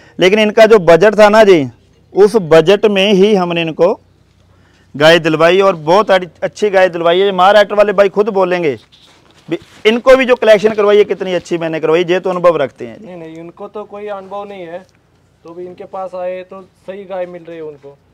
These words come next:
Speaker 2: हम देखे अभी हमारे साथ दो तीन दिन से ये है, पर उनको ऐसे मतलब फंसाया नहीं, क्योंकि हमको तो समझता है, कोई फंसा रहा है, नहीं फंसा रहा है,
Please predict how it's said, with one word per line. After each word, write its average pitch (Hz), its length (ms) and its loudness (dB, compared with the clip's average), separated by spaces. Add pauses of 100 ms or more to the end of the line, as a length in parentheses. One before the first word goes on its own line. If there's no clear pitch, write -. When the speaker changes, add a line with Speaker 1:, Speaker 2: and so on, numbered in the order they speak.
(400)
Speaker 2:
हम 175 120 -20
देखे 196 300 -10
अभी 220 200 -8
हमारे 196 380 -10
साथ 202 180 -14
दो 190 180 -16
तीन 202 220 -20
दिन 190 120 -20
से 196 140 -20
ये 160 240 -14
है, 156 80 -16 (460)
पर 170 60 -18
उनको 185 340 -14
ऐसे 202 200 -14
मतलब 202 300 -16
फंसाया 196 400 -12
नहीं, 170 180 -16
क्योंकि 180 360 -16 (200)
हमको 175 280 -12
तो 247 120 -8
समझता 233 440 -8
है, 147 120 -14 (380)
कोई 196 140 -12
फंसा 208 320 -12
रहा 208 100 -10
है, 208 100 -12
नहीं 196 120 -16
फंसा 170 200 -20
रहा 156 80 -18
है, 143 60 -20